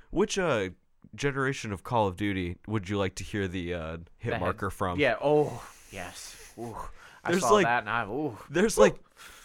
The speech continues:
Speaker 1: more options than you'd think.
Speaker 2: Yeah.
Speaker 1: It's like, do you like, uh, do you like,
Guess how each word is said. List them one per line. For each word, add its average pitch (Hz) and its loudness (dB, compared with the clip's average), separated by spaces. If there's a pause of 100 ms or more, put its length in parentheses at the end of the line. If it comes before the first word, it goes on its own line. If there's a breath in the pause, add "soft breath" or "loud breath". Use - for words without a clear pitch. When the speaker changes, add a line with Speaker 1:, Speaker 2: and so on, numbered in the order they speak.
(420 loud breath)
Speaker 1:
more 131 6
options 120 4
than 107 0
you'd 95 -2
think. - -6 (140)
Speaker 2:
Yeah. 107 -4 (1300 loud breath)
Speaker 1:
It's - -16
like, 139 2
do 190 0
you 240 6
like, 233 4
uh, 123 6
do 98 -4
you 160 4
like, 139 6